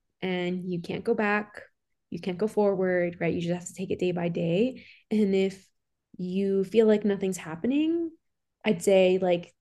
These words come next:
take a step back and, like, look a little closer. There are things happening. It might not be the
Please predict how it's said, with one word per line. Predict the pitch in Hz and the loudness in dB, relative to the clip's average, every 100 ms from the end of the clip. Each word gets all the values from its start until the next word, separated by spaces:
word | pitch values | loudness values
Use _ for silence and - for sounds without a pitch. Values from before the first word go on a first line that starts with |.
| - | 0
take | 226 | 2
a | - | 4
step | 220 185 | 2 2
back | 180 180 220 | 2 2 0
and, | 190 | 0
like, | 175 208 | 0 2
look | 247 | 4
a | 233 | 6
little | 214 175 | 6 4
closer. | 175 170 175 - 170 - | 2 -4 -4 -10 -12 -10
There | 190 202 226 233 | 0 4 8 8
are | 220 | 6
things | 220 202 208 - | 2 0 0 -2
happening. | 185 - 240 262 | -4 -2 0 2
It | 196 175 | 0 0
might | 196 262 339 | 0 0 0
not | 311 370 - | 0 0 0
be | 320 | 0
the | 320 | 0